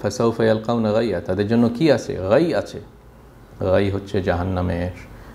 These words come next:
একটা নাম, বা জাহান্নামের ভিতরে এরকম একটা <clears throat> খারাপ স্থান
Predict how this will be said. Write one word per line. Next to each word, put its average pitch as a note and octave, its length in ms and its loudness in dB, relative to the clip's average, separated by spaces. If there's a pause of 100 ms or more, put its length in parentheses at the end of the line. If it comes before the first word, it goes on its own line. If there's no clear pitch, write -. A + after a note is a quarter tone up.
(160)
একটা - 280 0
নাম, E2+ 360 0
বা E2 120 -2
জাহান্নামের E2+ 500 -4
ভিতরে E2 500 -4 (220)
এরকম E2+ 340 -2
একটা E2 440 -2 (360)
<clears throat> - 1200 -4
খারাপ F2+ 380 0
স্থান F2+ 480 -2